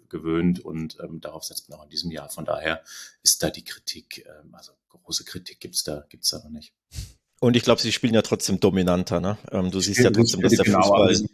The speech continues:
Speaker 1: dieser dominante Fußball ist natürlich trotzdem da. Du hast natürlich
Speaker 2: Genau.
Speaker 1: die Defensive ist nicht, ist nicht so sicher wie, wie vielleicht in der Vergangenheit. Das hat man jetzt auch gegen Leipzig wieder gesehen. Aber insgesamt dieser, dieser dominante Fußball ist halt trotzdem da und sie können halt auch immer ein, zwei Gänge hochschalten.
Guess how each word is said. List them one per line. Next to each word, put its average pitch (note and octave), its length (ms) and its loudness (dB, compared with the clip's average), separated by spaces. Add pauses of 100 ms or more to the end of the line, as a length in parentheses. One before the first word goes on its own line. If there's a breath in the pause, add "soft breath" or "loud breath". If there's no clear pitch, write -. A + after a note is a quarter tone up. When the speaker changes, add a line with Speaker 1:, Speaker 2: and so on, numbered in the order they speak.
Speaker 1:
dieser A2+ 160 4
dominante G#2 460 4
Fußball A#2+ 340 2
ist F#2+ 40 4
natürlich F#2+ 240 2
trotzdem F#2 400 2
da. F2+ 200 4
Du E2 100 0
hast F#2 180 0
natürlich F2+ 300 2
Speaker 2:
Genau. F#2 320 4 (260 loud breath)
Speaker 1:
die - 360 -4
Defensive F#2+ 560 2
ist G2 180 2
nicht, G2+ 180 0
ist G2+ 140 0
nicht G#2 100 2
so G2+ 100 -2
sicher G2 340 2
wie, F#2+ 260 0 (380 loud breath)
wie G#2+ 100 4
vielleicht F#2+ 180 2
in F2+ 60 2
der F2+ 80 2
Vergangenheit. F#2 380 4
Das F2+ 80 0
hat G2 80 -2
man F#2 100 2
jetzt F2+ 80 2
auch F2+ 120 0
gegen F2+ 140 0
Leipzig F2+ 360 0
wieder F#2+ 180 0
gesehen. F#2 380 4
Aber E2 220 2
insgesamt F2+ 520 0
dieser, F2 220 2
dieser E2+ 260 -4
dominante F2+ 540 0
Fußball G2+ 380 -8
ist E2 60 -12
halt E2+ 120 -16
trotzdem F2 400 -2
da E2+ 280 4
und E2+ 120 2
sie - 80 -12
können F2 220 -8
halt F2+ 100 -2
auch E2+ 100 -8
immer F2 280 -2
ein, F2 120 -6
zwei E2+ 180 -6
Gänge E2 240 -14
hochschalten. F2+ 680 -4